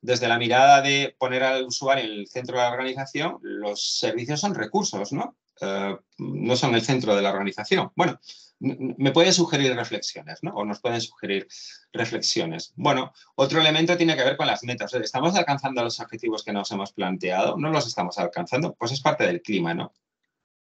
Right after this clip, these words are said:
Sería otro, otra de las dimensiones. Otro de los elementos que está, según, eh, Licker, otra de las dimensiones sería los sistemas de control.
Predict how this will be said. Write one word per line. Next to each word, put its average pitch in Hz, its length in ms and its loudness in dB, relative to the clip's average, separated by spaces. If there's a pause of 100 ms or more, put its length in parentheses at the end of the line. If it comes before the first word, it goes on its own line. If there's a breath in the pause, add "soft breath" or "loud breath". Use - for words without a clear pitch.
(420)
Sería 117 260 6
otro, 123 260 4
otra 117 280 2
de 104 80 4
las 98 160 -4
dimensiones. 90 680 -8 (1500 loud breath)
Otro 185 340 6
de 190 60 6
los 175 200 4
elementos 180 520 -2
que - 80 -10
está, 143 720 2
según, 156 640 -2
eh, 139 200 -2
Licker, 156 520 2 (800)
otra 151 280 0
de 151 60 4
las 147 140 2
dimensiones 156 760 -2
sería 139 500 -2
los 123 160 -6
sistemas 135 380 -4
de 175 100 -2
control. 110 560 -4